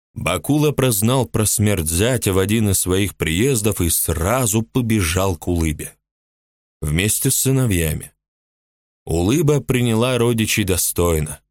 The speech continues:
Гойко, овдовев, Улыба первым делом наняла служанку.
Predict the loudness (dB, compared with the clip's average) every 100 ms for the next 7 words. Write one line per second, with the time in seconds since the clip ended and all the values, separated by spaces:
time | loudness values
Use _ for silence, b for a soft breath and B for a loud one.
0 | _ _ _ -6 0 2 2 -2 -6 -10
1 | _ _ _ -4 -2 2 2 2 2 -2
2 | _ _ _ _ 0 2 2 2 0 0
3 | 2 4 2 2 2 2 2 4 4 2
4 | 0 0 0 2 0 -2 -8